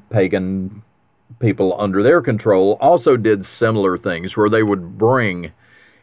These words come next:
evergreen branches into their house during the winter solstice to mark the halfway point of winter. But people didn't always have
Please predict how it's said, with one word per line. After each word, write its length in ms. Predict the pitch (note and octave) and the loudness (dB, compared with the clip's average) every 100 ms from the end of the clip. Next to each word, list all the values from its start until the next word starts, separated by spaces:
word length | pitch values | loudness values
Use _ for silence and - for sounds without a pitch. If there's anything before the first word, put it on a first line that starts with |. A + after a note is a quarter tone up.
| - | 0
evergreen 580 | C#3 C#3 A2 A#2 G#2 E2 | 2 2 2 0 -2 -2
branches 560 | G2 A2 A#2 G#2 E2+ | 0 2 0 -2 -4
into 340 | F#2 G#2 A2 G#2+ | -4 -2 0 2
their 200 | F2+ D#2+ | 2 0
house 540 | G#2 B2 C#2 - - _ _ _ _ _ _ _ _ | 0 -2 -4 -12 -20 _ _ _ _ _ _ _ _
during 260 | A#2 C#3 C3 | 0 2 2
the 100 | A2 | 0
winter 440 | G2+ A#2 A#2 G#2 | 0 0 0 -2
solstice 720 | F#2 - F3+ D#3 A#2 G2 E2+ - | -4 2 2 2 0 -2 -2 -4
to 100 | G#2 | -2
mark 480 | A2 A2 F2+ - - - _ _ _ _ _ _ _ _ _ G#2 | 2 2 2 -4 -14 -20 _ _ _ _ _ _ _ _ _ -4
the 120 | G2 | 0
halfway 420 | G#2 F2+ F#2 E2 | 0 0 0 -2
point 260 | - E2 D#2+ | -4 -6 -4
of 100 | F#2+ | 0
winter. 380 | E3 G2+ C2 _ _ _ _ _ _ _ _ _ _ _ _ _ _ G#2+ | 2 0 -4 _ _ _ _ _ _ _ _ _ _ _ _ _ _ 2
But 160 | A#2 | 4
people 240 | A3 G#3 G3 | 4 4 4
didn't 180 | C#3 | 4
always 340 | B2+ D#3 B2 A2 | 4 4 4 2
have 440 | C#3 A#2 G#1 C#2 | 0 -2 -4 -10